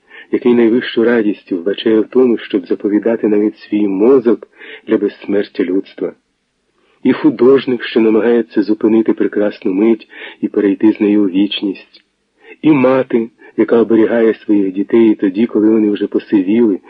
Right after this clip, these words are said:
і навіть мертвих. Це напруження непримусове. Воно, мов радісна обітниця, очищає твою душу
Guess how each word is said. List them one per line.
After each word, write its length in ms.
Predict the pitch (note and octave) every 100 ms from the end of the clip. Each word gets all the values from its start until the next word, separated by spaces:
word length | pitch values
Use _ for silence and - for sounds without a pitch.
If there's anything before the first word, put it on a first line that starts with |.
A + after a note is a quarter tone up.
| - -
і 60 |
навіть 320 | F#2+ G2 -
мертвих. 760 | F#2+ A2+ B2+ - F#2 E2+ - _ _ _ _ _ _ _
Це 80 | G#2
напруження 500 | F#2 - G2+ G#2 G2
непримусове. 800 | G2 - G2 F#2 - G#2+ A2 F2 - _ _ _ _ _
Воно, 300 | - G#2 D#3+
мов 160 | E3+ D#3+
радісна 500 | E3 D3+ D3 D#3 D3
обітниця, 760 | B2 B2+ E3 D3 C#3+ - C#3 -
очищає 680 | A#2 - A#2+ - C#3+ C#3+ C3+
твою 360 | - A#2+ A#2+
душу 580 | G#2 A#2+ C#3+ - - F2+